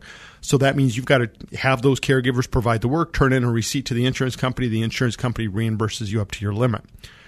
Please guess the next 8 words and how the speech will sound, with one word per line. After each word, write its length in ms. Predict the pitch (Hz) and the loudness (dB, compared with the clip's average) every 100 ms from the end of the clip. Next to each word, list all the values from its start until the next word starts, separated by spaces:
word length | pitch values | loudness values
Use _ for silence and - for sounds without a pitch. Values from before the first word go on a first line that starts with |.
| - - - - - | -20 -20 -20 -20 -8
So 180 | - 160 | 2 6
naturally, 520 | 170 208 - 170 135 | 6 4 4 2 4
the 80 | 127 | 2
question 360 | - 147 - | 4 2 2
from 200 | 139 131 | 0 2
our 80 | 113 | 0
clients 500 | - 160 147 120 - | 2 4 4 2 0
was 340 | 120 113 104 | -2 -2 -2